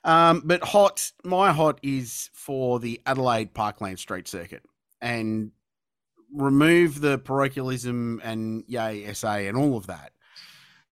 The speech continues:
It is a great racetrack. It, it's a racetrack that you could pick up from where it is now and put it in a paddock somewhere, and it would still be a bloody good racetrack.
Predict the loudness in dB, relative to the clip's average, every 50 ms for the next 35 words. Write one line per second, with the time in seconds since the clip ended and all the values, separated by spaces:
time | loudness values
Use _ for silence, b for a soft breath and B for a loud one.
0 | _ _ _ _ _ _ _ _ 0 2 2 2 2 2 0 -2 -4 -8 -6 -2
1 | 2 2 2 2 0 0 -2 -2 -2 -4 -8 -12 -14 -16 -16 -16 -20 -20 -20 _
2 | _ _ _ _ _ _ -2 -2 -2 -2 -4 -4 -4 -4 -2 0 2 2 2 0
3 | 0 -2 -2 -2 -2 -6 -12 -14 -12 -10 -10 -10 -10 -6 -8 -4 -2 -2 -2 -2
4 | -2 -4 -4 -2 0 -2 0 -2 -2 -4 -6 -6 -6 -6 -6 -6 -6 -6 -8 -10
5 | -10 -8 -8 -8 -6 -4 -4 -4 -4 -4 -2 -4 -2 -2 -2 -6 -4 -2 -2 -2
6 | 0 -2 -4 -6 -6 -6 -6 b b b b b b b b _ -2 0 0 0
7 | -2 -4 -4 -4 -2 2 4 4 4 4 2 0 0 -2 -4 -6 -6 -4 -4 -4
8 | -4 -6 -6 -6 -6 -6 -6 -8 -10 -10 -10 -12 -12 -12 _